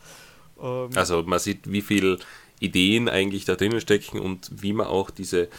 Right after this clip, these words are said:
Speaker 2: parallel oder, äh, eigentlich sind's parallel ablaufende Geschichten mit den zwei Bildschirmen auch gemeinsam nutzt. Also es ist wirklich ein, ein schönes,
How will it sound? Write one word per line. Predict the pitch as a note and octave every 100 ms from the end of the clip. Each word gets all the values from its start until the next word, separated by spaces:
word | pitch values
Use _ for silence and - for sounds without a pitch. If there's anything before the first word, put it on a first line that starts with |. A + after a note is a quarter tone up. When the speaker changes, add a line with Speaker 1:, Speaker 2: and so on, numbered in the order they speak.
| - - -
Speaker 2:
parallel | F#2+ F2 E2 F2 A#2+ B2 -
oder, | - D#2+ - _ _ _ -
äh, | - -
eigentlich | - G2+ F2+
sind's | E2 D#2+
parallel | E2 F2 G2+
ablaufende | F#2 - F#2 F2+ F2+
Geschichten | E2+ - G#2+ - A#2+ G#2+ - - - -
mit | G2 - -
den | G2 G2+
zwei | - F2
Bildschirmen | A#2 C3+ - F#2+ F#2
auch | F2 E2+
gemeinsam | F2 E2+ F#2 A2+ E2+
nutzt. | F2+ G2+ - - E2
Also | D#2 E2
es | D#2+ F2+
ist |
wirklich | F#2+ - F#2 -
ein, | F2+ F2 F#2 - F#2
ein | E2+
schönes, | - F2+ F2+ - - -